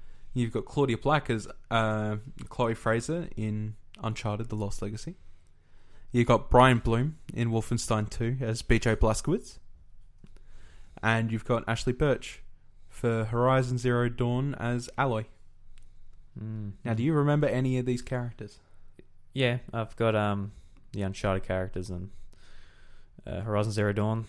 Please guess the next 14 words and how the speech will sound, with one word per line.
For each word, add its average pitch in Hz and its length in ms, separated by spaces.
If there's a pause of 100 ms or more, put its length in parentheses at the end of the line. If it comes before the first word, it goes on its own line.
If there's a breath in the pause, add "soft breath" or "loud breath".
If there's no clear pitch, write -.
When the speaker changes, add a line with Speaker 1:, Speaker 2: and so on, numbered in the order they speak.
(140)
Speaker 1:
Mm-hmm. 147 560
Speaker 2:
Um, 113 440 (4000 soft breath)
I'll 127 60
probably 170 400
go 107 560
Lau-, 120 340 (120)
Laura 123 380
Bailey 107 340
for 104 480
Nadine 101 360
Ross. 90 500 (3000 soft breath)
Speaker 1:
You 127 120
think 143 200
so? 240 160